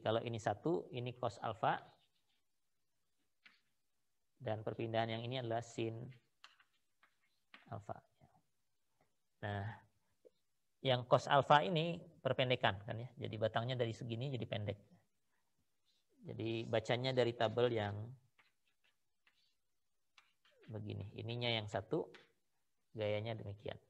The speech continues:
Ini E A per L. Ini gayanya ke sana E A per L. Ya. Oke,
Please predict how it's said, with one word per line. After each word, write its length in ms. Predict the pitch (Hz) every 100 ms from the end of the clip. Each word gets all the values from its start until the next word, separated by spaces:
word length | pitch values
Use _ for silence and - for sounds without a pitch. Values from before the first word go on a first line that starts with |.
| _ _ - _ _ _ _ _ _ _ _ _ _ _ _ _ - 110
Ini 160 | -
E 40 | 110
A 160 | - 104
per 160 | -
L. 400 | - 135 139 139 147 - - _ _ _ - _ _ _ _ _ _ _ _ - _ _ _ _ _ _ _ _ - _ _ _ _ _ _ _ _ - _ -
Ini 400 | 123 104 107 104
gayanya 320 | - 95 101 113
ke 80 |
sana 400 | - 107 104 120
E 80 | 101 -
A 240 | 104 107 123 _ _ - _ _ - _ _ _ _ _ - _ _ _ _ _ _ - _ _ _ _ _ - _ -
per 80 | - -
L. 160 | 104 - -
Ya. 100 | - - _ _ _ _ _ _ _ _ _ _ _ _ _ _ _ _ _ _ _ _ _ _ _ _ _
Oke, 80 | _